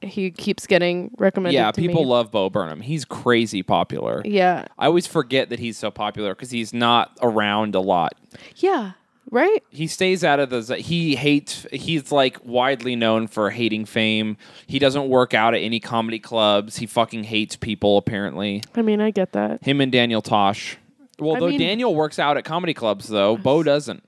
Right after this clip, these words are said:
Speaker 2: He,
Speaker 1: Hmm.
Speaker 2: like, doesn't go around, from what I
Speaker 1: It's
Speaker 2: understand.
Speaker 1: kind of weird. I honestly was, like, um, kind of upset that, like, my th-,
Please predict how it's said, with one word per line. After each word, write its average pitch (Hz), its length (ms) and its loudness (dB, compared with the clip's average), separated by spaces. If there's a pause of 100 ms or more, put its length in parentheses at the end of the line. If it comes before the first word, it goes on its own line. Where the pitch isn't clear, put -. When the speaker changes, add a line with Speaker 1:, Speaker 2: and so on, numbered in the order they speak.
Speaker 2:
He, 139 200 -2
Speaker 1:
Hmm. 127 60 2
Speaker 2:
like, 120 260 2
doesn't 123 280 0
go 120 100 2
around, 120 300 2
from 117 140 -10
what 107 100 2
I 101 60 4
Speaker 1:
It's 98 80 4
Speaker 2:
understand. 98 360 -4
Speaker 1:
kind 214 180 -2
of 185 140 -6
weird. 180 460 -2 (840)
I 254 160 4
honestly 254 540 4
was, 233 240 2
like, 185 420 4
um, 170 420 -4
kind 226 220 2
of 202 60 0
upset 208 560 2
that, 165 320 2 (1300)
like, 196 220 2
my 190 200 4
th-, - 140 -10